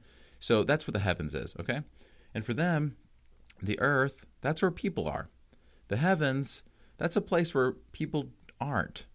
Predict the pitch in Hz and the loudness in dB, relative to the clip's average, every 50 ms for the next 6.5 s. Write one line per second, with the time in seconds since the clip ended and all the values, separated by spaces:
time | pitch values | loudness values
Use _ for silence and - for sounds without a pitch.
0 | - - - - - - - - - 104 104 104 104 104 104 104 107 101 - - | -20 -20 -20 -20 -20 -20 -18 -8 -4 0 2 2 2 2 2 2 0 -2 -4 -6
1 | - - 110 110 92 90 92 78 107 107 101 113 110 110 120 123 135 139 117 110 | -6 -4 0 0 2 2 2 2 2 0 2 2 0 0 2 2 2 0 0 0
2 | 95 82 - - - 98 95 98 104 104 101 - 90 80 - 95 98 - - 80 | -2 -2 -2 -2 -2 0 2 2 2 0 0 -2 -2 -2 -2 -2 -2 0 0 0
3 | 80 - - - 80 76 76 82 85 78 78 78 78 - - _ - - - - | 0 0 0 -2 -4 -4 -4 -2 -2 -2 -2 -2 -4 -6 -10 _ -20 -20 -20 -20
4 | - - 85 85 85 82 82 - - 98 98 - - - 107 104 - - 98 95 | -8 -2 0 2 2 2 2 2 0 0 -2 0 0 -2 -2 -2 -2 -2 -2 -2
5 | 90 - 110 98 90 87 - - - - - 131 127 127 123 - - 92 80 78 | -2 -2 -2 0 0 -2 -2 -6 -8 -6 -2 2 2 2 2 0 -2 0 -2 -2
6 | 78 - - - - 120 - - - | -4 -6 -8 -6 -4 -4 -4 -6 -10